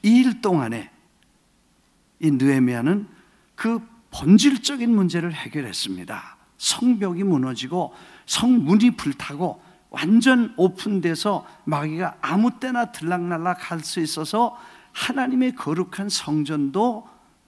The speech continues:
어려움을 겪고 거기 사는 백성들도 고통을 받는 본질적인 문제를 해결하기 위해서 성벽을 쌓지요. 오십이 일 동안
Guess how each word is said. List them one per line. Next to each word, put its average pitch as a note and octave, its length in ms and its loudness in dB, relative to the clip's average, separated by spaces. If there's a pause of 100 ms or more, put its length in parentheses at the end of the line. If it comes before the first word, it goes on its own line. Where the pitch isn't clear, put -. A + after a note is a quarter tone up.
(480)
어려움을 D3 400 4
겪고 - 560 -8
거기 E3 240 -2
사는 G3 400 -6
백성들도 A#3 840 -2
고통을 F#3 500 -4
받는 E3+ 420 0 (460)
본질적인 C4+ 760 6
문제를 F3 460 0
해결하기 C#3+ 560 -6
위해서 C#3 580 -4 (420)
성벽을 B2 600 -2
쌓지요. - 540 -8 (160)
오십이 - 520 4
일 A#3 340 8
동안 F3+ 440 2